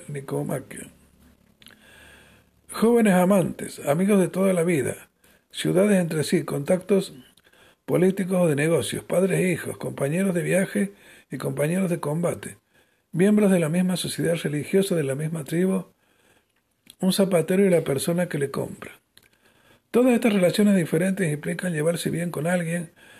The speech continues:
aunque Aristóteles a veces implica que se requiere algo más parecido al gusto real. Cuando habla sobre el carácter o la disposición que cae entre los obsequios y halagos por un lado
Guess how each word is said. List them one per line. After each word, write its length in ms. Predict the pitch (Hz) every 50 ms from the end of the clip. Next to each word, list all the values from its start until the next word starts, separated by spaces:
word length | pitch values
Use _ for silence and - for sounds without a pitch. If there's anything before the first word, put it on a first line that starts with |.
| - - -
aunque 240 | 165 165 160 - 180
Aristóteles 560 | 180 190 170 - 220 226 226 233 208 202 180
a 40 | 175
veces 280 | 190 202 196 - 180
implica 460 | 160 147 143 156 170 170 180 185 170 151
que 120 | - 139
se 120 | - 143
requiere 500 | 127 131 139 135 - 165 170 175 175 165 -
algo 220 | 151 170 165 160
más 160 | 156 170 170
parecido 640 | - - 151 143 127 123 - - 165 175 180 170 143
al 100 | 135 127
gusto 300 | - 156 160 - - 151
real. 400 | 139 143 143 - - - - - _ _ _ _ _ _ _ - - - - - _ _ _ _ _ _ _ _ _ _ _ _ _ _ -
Cuando 320 | 170 170 170 175 190 214
habla 220 | 233 247 254 240
sobre 240 | 202 - 196 170 165
el 60 | 151
carácter 440 | - 160 160 175 196 208 202 208 185
o 60 | 175
la 100 | 151 139
disposición 680 | 135 127 - - - - - - - 185 190 196 185 170
que 160 | - 151 139
cae 320 | - 170 170 180 185 180 165
entre 200 | 151 151 143 139
los 140 | 127 120
obsequios 480 | 131 127 - - 175 175 175 185 170 156
y 60 | 143
halagos 320 | 135 135 143 165 170 165 -
por 160 | 143 143 151
un 120 | 151 151
lado 340 | 165 165 170 170 170 165